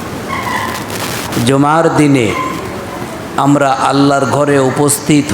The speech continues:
হতে পেরে খুশি না বেজার বলুন তো? খুশি। সবাই না কেউ কেউ?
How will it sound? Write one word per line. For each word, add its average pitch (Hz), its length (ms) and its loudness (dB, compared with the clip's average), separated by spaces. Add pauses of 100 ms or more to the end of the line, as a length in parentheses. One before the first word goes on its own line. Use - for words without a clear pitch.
হতে 139 220 2
পেরে 117 400 2 (480)
খুশি 139 440 2
না 147 160 4
বেজার 123 440 2
বলুন 127 400 2
তো? 156 180 2 (1600)
খুশি। 123 540 2 (1120)
সবাই 156 500 2
না 151 140 4
কেউ 143 360 2
কেউ? 113 160 4